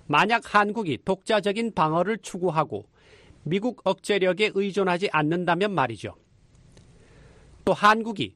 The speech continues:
북한과 이란이 겪었던 배척에서 면제될 것이라고 가정해서도 안 됩니다. 그래서 그건 나쁜 생각입니다. 그 욕망은 이해합니다. 정치 시즌이면 정치인들은 강경한 발언을 하고 싶어 한다는 걸 이해합니다.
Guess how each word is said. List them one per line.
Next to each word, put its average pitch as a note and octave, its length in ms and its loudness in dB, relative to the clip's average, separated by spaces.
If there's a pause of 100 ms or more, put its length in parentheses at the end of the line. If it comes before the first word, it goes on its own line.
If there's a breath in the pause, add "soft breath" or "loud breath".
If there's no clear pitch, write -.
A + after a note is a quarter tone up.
(140)
북한과 G3+ 760 0
이란이 G3 400 0
겪었던 G#3 680 -2
배척에서 F#3 720 -2
면제될 G3 760 0
것이라고 F3 560 -2
가정해서도 E3+ 840 -2
안 D3+ 180 -2
됩니다. A2 520 -6 (800 soft breath)
그래서 G3+ 460 0
그건 G3 340 0
나쁜 D#3+ 400 2
생각입니다. A2 760 -4 (680 soft breath)
그 A3+ 260 -2
욕망은 G3 560 0
이해합니다. C#3 760 -2 (920 soft breath)
정치 G#3+ 460 0
시즌이면 G3 720 -2 (260 soft breath)
정치인들은 G3 840 0
강경한 G3+ 580 0
발언을 F#3 520 2
하고 F#3 300 -4
싶어 - 300 -6
한다는 E3+ 360 -2
걸 G3 160 0
이해합니다. C3+ 800 -2